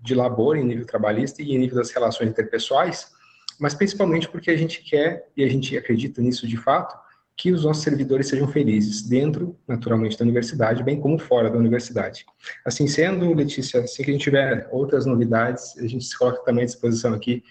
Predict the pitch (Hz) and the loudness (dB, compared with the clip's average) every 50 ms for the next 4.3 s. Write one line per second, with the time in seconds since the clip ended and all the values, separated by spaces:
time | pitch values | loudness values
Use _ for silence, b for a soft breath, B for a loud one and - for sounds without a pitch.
0 | b b b _ _ 131 131 143 156 147 - - - - 135 123 127 131 127 127 | b b b _ _ 2 2 2 0 -4 -8 -12 -6 -6 -6 0 0 2 2 2
1 | 123 - 123 117 117 117 113 107 101 - - - 123 123 - 113 - - 117 120 | 2 2 0 2 2 2 2 0 -2 -6 -6 -6 -4 -4 -4 -2 0 2 2 2
2 | 113 - 120 117 117 113 110 104 104 110 113 107 110 110 107 - - - 95 90 | 0 0 2 4 4 4 4 2 2 2 2 2 0 0 -2 -6 -10 -10 -8 -8
3 | - - - _ _ _ 110 110 117 117 - 131 127 120 - - 120 120 - 120 | -8 -10 -16 _ _ _ 0 0 0 0 0 0 2 2 2 0 -2 0 2 2
4 | 113 107 107 - - | 2 2 0 -4 -8